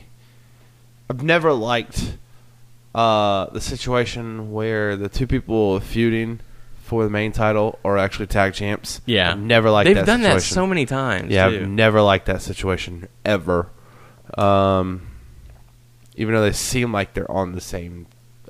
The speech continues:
Speaker 1: um,
Speaker 2: Page.
Speaker 1: page. But
Speaker 2: Page, yeah.
Speaker 1: I don't know. So they got that.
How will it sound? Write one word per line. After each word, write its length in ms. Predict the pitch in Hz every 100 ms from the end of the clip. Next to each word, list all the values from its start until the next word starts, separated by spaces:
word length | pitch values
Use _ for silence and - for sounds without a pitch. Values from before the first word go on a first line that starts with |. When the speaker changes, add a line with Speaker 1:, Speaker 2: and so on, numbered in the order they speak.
| -
Speaker 1:
um, 500 | 62 50 50 - - - - - - - - - - - -
Speaker 2:
Page. 160 | - 113
Speaker 1:
page. 500 | 101 98 90 - - - - - - - - - - - -
But 240 | 104 92 - - - -
Speaker 2:
Page, 320 | 143 175 127
yeah. 280 | 120 120 123 - - - - - -
Speaker 1:
I 40 |
don't 100 | 98
know. 220 | 98 95 87
So 200 | - 107
they 100 | 110
got 240 | 117 107
that. 440 | 143 143 139 131